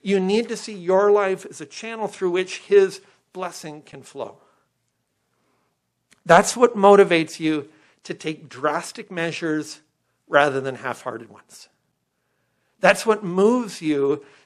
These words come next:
to not just stand in the face of temptation, but to run from it. To, to look to the one who would give you strength. Because you realize sin isn't worth sacrificing the presence of God.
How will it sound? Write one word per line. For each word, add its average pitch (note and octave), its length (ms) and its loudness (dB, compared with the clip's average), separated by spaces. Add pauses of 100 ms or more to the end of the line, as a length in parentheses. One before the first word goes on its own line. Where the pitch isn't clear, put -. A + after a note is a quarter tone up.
to F3+ 520 4 (400)
not G3 280 4
just - 380 -2
stand F#3+ 840 2
in F3 260 2
the E3 60 0
face F3+ 420 0
of D#3+ 140 -4
temptation, D#3 800 -6 (440)
but D#3+ 180 -4
to D3 80 -4
run D3+ 400 0
from C3 240 -16
it. - 180 -20 (1300)
To, F3 160 -2
to - 200 -4
look E3+ 520 0
to G3+ 100 -10
the F3 100 0
one E3+ 340 -2
who D#3+ 160 -12
would D3+ 380 -6
give D3 180 -14
you D3 100 -10
strength. C3 600 -14 (1040)
Because F#3 320 -10
you F#3+ 80 -6
realize F#3 640 0
sin G#3 420 -4
isn't E3+ 260 -4
worth D#3 200 2
sacrificing D3 840 -6
the C3+ 60 -10
presence C3+ 480 -6
of C3 100 -18
God. D3 360 -4